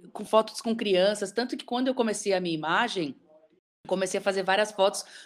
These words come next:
no meu prédio mesmo, né? No parquinho ali do meu prédio, com a minha filha pequena, levei meu notebook pra, pra sentar no balanço, e aquilo foi mudando. Um post que eu fiz assim, eu consegui, acho que quase trinta e dois, trinta e duas curtidas.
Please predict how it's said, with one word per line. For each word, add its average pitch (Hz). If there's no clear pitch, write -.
no 190
meu 226
prédio 214
mesmo, 147
né? 151
No 180
parquinho 180
ali 202
do 196
meu 220
prédio, 185
com -
a -
minha 160
filha 151
pequena, 180
levei 180
meu 180
notebook 170
pra, 170
pra 180
sentar 175
no 160
balanço, 185
e 226
aquilo 226
foi 247
mudando. 220
Um -
post 240
que 214
eu 190
fiz 180
assim, 214
eu 185
consegui, 202
acho 202
que 208
quase 202
trinta 247
e 254
dois, 202
trinta 302
e 302
duas 220
curtidas. 151